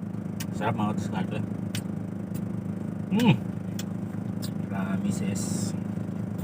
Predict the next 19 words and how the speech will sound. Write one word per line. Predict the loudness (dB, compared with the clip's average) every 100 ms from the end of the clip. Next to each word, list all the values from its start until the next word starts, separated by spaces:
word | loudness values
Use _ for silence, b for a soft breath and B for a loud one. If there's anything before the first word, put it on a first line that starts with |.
| -2 -2 -4 -4 -4 -2 -2 -2 -2 -2 -4 0
Tawagan | 4 4 4 4
ko | 6
lang | 8
muna | 10 10
yung | 12
asawa | 12 12 12
ko, | 12
mga | 12 8
kadiskarte. | 6 8 8 10 6 6 -4 -6 -6 -6
Pakita | -2 -2 0 0
ko |
sa | 2
kanya | 2 2
to. | 2
<laughs> | 2 0 0 -2 -4 -4 -4 -4 -4 -4 -4 -6 -6 -10 -10 -8 -8 -8 -10 -10 -6
Ayun | -2 2 6
nga, | 8
mga | 8 6
kadiskarte. | 2 6 8 8 4